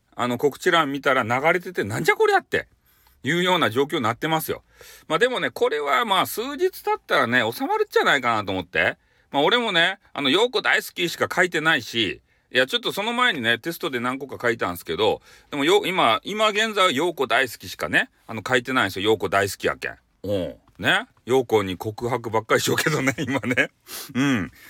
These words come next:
まあ、そんな感じでね、多分、数日経ったらそれは収まると思うんで、まあ、様子見をですね、えー、していただいて、もうすぐね、こう、文句言う人いるじゃないですか。ね、そういうんじゃなくてね、やっぱあの、な-、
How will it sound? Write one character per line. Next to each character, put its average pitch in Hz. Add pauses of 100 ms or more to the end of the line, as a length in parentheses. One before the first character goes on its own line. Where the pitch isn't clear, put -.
(140)
ま 123
あ、 -
そ 170
ん 214
な 220
感 214
じ 208
で 208
ね、 202
多 202
分、 165 (120)
数 240
日 269
経 254
っ 254
た 170
ら 135
そ 170
れ 196
は 120
収 180
ま 202
る 208
と 110
思 139
う -
ん 92
で、 95 (300)
ま -
あ、 -
様 214
子 262
見 247
を 233
で 76
す -
ね、 98 (120)
え 95
ー、 85
し -
て 117
い 113
た 120
だ 120
い 85
て、 113
も 95
う -
す 247
ぐ 214
ね、 113
こ 95
う、 90
文 113
句 113
言 107
う -
人 101
い 92
る 101
じ 98
ゃ 85
な 78
い 65
で 64
す -
か。 - (400)
ね、 160
そ -
う 165
い 170
う 180
ん -
じ 165
ゃ 139
な 135
く -
て 110
ね、 143 (220)
や -
っ 123
ぱ 131
あ -
の、 120
な-、 123